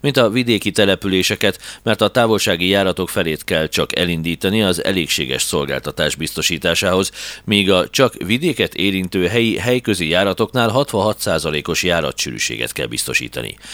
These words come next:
A Volánbusz Z R T még pénteken közölte, hogy indokolatlannak tartja az akciót, hiszen folyamatban vannak a bértárgyalások, és a mav Volán csoport továbbra is a bérmegállapodás mielőbbi megkötésére törekszik.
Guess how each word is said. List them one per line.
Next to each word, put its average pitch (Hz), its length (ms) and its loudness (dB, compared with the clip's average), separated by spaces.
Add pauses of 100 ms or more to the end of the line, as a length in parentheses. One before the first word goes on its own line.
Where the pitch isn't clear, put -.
(220)
A 90 100 4
Volánbusz 95 400 4
Z 101 80 0
R 98 200 2
T 113 140 0
még 95 180 -2
pénteken 101 500 -2
közölte, 82 420 -2
hogy 95 220 2
indokolatlannak 80 840 0
tartja 82 340 0
az 78 80 0
akciót, 95 420 0
hiszen 113 360 -2
folyamatban 104 560 2
vannak 92 280 0
a 92 60 2
bértárgyalások, 92 920 0 (280)
és - 180 -2
a 104 100 4
mav 107 320 2
Volán 90 300 2
csoport 104 520 0
továbbra 110 420 4
is 110 160 2
a 107 100 4
bérmegállapodás 95 1040 2
mielőbbi 98 500 0
megkötésére 76 800 -4
törekszik. - 640 -10